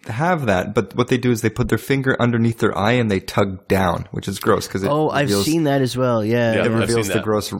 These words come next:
Speaker 2: red part of your eye, so that's what they do here.
Speaker 3: <laughs>
Speaker 2: But yeah, that, that, uh, I always think of, like, nudge, nudge, wink, wink. Uh, what's a, what, what's a something to a blind bat? What? Uh, I don't know. The Monty
Speaker 1: Mon-,
Speaker 2: Python
Speaker 1: Monty
Speaker 2: thing.
Speaker 1: Python.
Speaker 3: Yeah, yeah.
Speaker 1: Yeah.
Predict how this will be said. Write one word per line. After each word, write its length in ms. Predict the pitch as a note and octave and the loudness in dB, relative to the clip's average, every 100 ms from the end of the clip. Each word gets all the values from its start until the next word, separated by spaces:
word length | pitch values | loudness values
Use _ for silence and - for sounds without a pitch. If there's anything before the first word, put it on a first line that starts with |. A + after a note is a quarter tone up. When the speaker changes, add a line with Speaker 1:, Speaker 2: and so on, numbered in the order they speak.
| - _ _ - | -10 _ _ -4
Speaker 2:
red 260 | G#2+ G2+ | -2 0
part 200 | - G2 | 0 -2
of 100 | F2+ | 0
your 140 | F#2+ F2+ | 0 0
eye, 160 | F2 | 0
so 160 | F2 G2 | -2 -2
that's 220 | F#2+ - | -2 -4
what 100 | G2+ | -4
they 60 | G#2 | -2
do 140 | F#2+ | -2
here. 260 | F#2 F2+ F2 | 0 -2 -4
Speaker 3:
<laughs> 60 | - - _ _ _ - - - - | -10 -14 _ _ _ -10 -8 -6 -4
Speaker 2:
But 120 | A#2+ | 0
yeah, 160 | C3+ G#2+ | 2 2
that, 240 | A2 - | 0 0
that, 220 | A2+ G2+ | 0 0
uh, 200 | A#2 A#2 F#2 | 2 2 4
I 80 | A#2+ | 2
always 260 | C#3+ C#3 | 2 0
think 140 | - A2+ | 0 2
of, 80 | G#2 | 2
like, 160 | G2+ | 2
nudge, 220 | G#2 F#2 | 2 0
nudge, 220 | G2 F2+ F#2 | 0 0 0
wink, 220 | F2+ - | -2 0
wink. 300 | F2+ E2 - | -2 -2 0
Uh, 220 | F2 - | 2 2
what's 200 | F#2+ - | 0 0
a, 80 | F2 E2 - - - - | -4 -4 -10 -10 -8 -6
what, 320 | G2+ G2+ F#2 | -4 -2 -2
what's 180 | F#2+ G2 | -2 0
a 120 | G2 | 0
something 280 | F2+ G2 F2+ E2+ | 2 2 2 0
to 80 | F2+ | 0
a 60 | |
blind 480 | E2+ - F2+ F2+ F2 | 0 0 2 2 0
bat? 240 | F2+ G2 - | 0 0 0
What? 180 | A#2 - _ | -2 -4 _
Uh, 100 | - | -4
I 100 | D#2+ | -2
don't 100 | - | -4
know. 40 | F2+ | -4
The 60 | |
Monty 200 | - F2+ F2+ | -2 0 0
Speaker 1:
Mon-, 80 | - | 0
Speaker 2:
Python 160 | F2+ | -2
Speaker 1:
Monty 0 | |
Speaker 2:
thing. 140 | G#2 G2+ | -2 -4
Speaker 1:
Python. 120 | G#2+ | -2
Speaker 3:
Yeah, 240 | F#2+ E2+ G#2 - - | -2 -4 -6 -6 -6
yeah. 140 | D2+ D2 - - | -12 -14 -8 -4
Speaker 1:
Yeah. 160 | - | -4